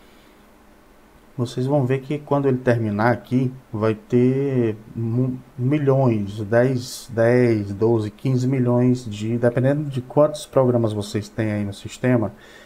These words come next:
vai ter uns, vai ter milhões de arquivos. Então, por isso que ele demora muito, porque ele vai verificar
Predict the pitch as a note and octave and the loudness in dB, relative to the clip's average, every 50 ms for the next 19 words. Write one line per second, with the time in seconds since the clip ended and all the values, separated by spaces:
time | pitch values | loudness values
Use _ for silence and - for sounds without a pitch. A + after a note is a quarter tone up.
0 | - - - - A2+ A2 - - B2+ C3 C#3 C3+ B2+ A#2 G#2+ G2 - - - - | -20 -20 -4 -2 -2 -2 0 0 0 0 2 2 0 0 -2 -4 -8 -12 -14 -16
1 | - - - - - - - - - A2+ A2 - B2+ B2+ C3+ D3 D3 C3 B2+ C3 | -20 -20 -20 -20 -20 -20 -10 -4 -4 -4 0 0 0 0 0 0 -2 0 0 0
2 | C3+ C#3 C3+ B2 B2 B2 A#2 A#2 - - - A2+ G#2 G2 F#2 F#2 - - - - | 0 0 0 0 2 0 0 0 -4 -6 -6 -4 -4 -4 -4 -8 -10 -14 -20 -20
3 | - - - - - A#2 A2 - - A#2+ A#2+ - B2 B2 B2+ B2 B2+ - - B2+ | -20 -20 -20 -10 -8 -8 -4 -2 -2 -2 0 -2 -2 0 0 0 0 0 0 0
4 | A#2 A#2 B2 A#2+ A#2+ A#2+ B2 B2 C3 C3 B2 A#2 A#2 A#2 A#2 A#2 A#2+ B2 B2 - | 2 2 2 2 2 2 2 2 2 0 0 0 2 2 2 2 2 2 0 -2
5 | - C#3 C3 B2+ B2 B2 - - B2+ A2+ A2+ G#2+ A2 A2 A2 G#2+ A2 G#2+ G#2 - | -6 -8 -6 -6 -8 -8 -4 -4 -2 -2 0 0 0 0 2 2 0 -2 -2 -4
6 | - - G#2 | -4 -4 -4